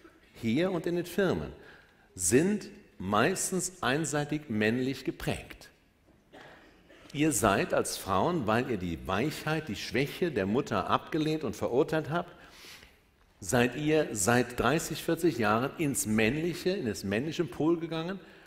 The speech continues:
habt euch die Hosen angezogen, die ihr noch im Sommer tragt.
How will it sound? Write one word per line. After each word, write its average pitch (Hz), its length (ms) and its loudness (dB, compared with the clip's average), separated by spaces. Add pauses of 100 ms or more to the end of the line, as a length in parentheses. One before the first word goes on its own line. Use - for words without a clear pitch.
(120)
habt 120 200 -2
euch 113 140 2
die 95 160 0
Hosen 131 320 2
angezogen, 170 580 0
die 117 60 0
ihr 95 120 -2
noch 90 140 -6
im 87 100 -4
Sommer 107 360 0
tragt. 170 400 -6